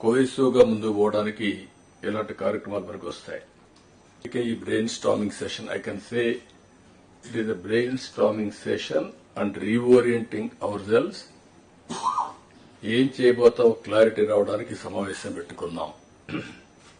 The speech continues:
ఎనిమిది నెలలుగా ఎగ్జాక్ట్‌గా నేను every hour క్యాలిక్యులేట్ చేసుకుంటున్నాను.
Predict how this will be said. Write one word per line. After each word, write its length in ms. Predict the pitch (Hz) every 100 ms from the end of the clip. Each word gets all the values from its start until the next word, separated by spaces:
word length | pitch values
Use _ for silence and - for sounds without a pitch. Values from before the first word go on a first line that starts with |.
| - _ _ - - - - - - _ _ - - _ - - 208
ఎనిమిది 280 | 117 104 208
నెలలుగా 360 | 196 110 101 - - - - - - _ 104
ఎగ్జాక్ట్‌గా 600 | 98 98 120 117 113 113 113
నేను 160 | 110 104 104
every 340 | 104 117 113 101
hour 200 | 101 123 - - - 98
క్యాలిక్యులేట్ 500 | 104 107 98 98 - 101
చేసుకుంటున్నాను. 680 | 90 - 90 80 80 80